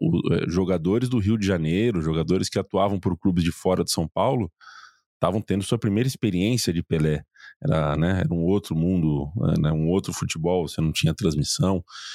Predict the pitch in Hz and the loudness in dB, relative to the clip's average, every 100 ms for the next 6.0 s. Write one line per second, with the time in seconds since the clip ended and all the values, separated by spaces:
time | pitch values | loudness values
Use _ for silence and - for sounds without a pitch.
0 | - - - 87 80 76 92 90 - 98 | -16 -18 -2 0 2 2 0 0 0 0
1 | 95 87 95 90 92 90 104 - 101 101 | 0 2 0 0 0 0 0 -2 0 0
2 | 104 101 98 92 87 90 87 - - 87 | 0 -2 0 0 2 2 0 -2 0 -2
3 | - 87 85 - 85 - 90 90 85 110 | 0 0 0 -2 -4 0 0 0 0 0
4 | 120 120 156 143 139 123 101 107 - 80 | 2 2 0 -2 -2 0 0 0 -2 -6
5 | - - - - - - 101 90 92 | -6 -14 -14 -14 -12 -4 0 2 0